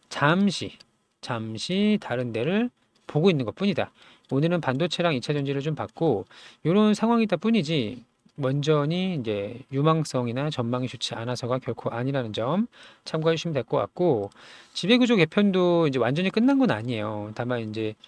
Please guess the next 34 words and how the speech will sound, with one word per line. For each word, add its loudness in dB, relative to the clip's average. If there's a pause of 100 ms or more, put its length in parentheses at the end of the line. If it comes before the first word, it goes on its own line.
(320)
잠정적 2 (1040)
연기라고 0
좀 -6
보시면 -6
되는데 -4 (400)
언젠가 4
뚝 -4
튀어나올 0
수도 -8
있겠죠. -6 (120)
그때는 0
좀 -2
말도 2
안 0
되는 -2
비율이 -2
나온다면 -2
그때는 -6
완전히 -4
무산시킬 -8
수 -10
있도록 -6 (380)
다 -4
같이 -6
노력하면 -2
될 -10
것 -6
같습니다. -6 (340)
너무 2
걱정하실 4
필요 4
없을 0
것 -2
같고요. 0